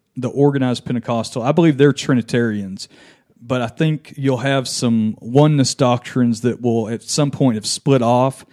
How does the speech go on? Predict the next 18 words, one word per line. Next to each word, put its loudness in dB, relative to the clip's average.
So -6
you'll 2
get 0
some -6
more -2
charismatic 0
type -4
situations -4
where -2
you -2
have -4
these -6
standalone 2
non-denominational -2
churches, -2
which -6
are -4
Pentecostal. -2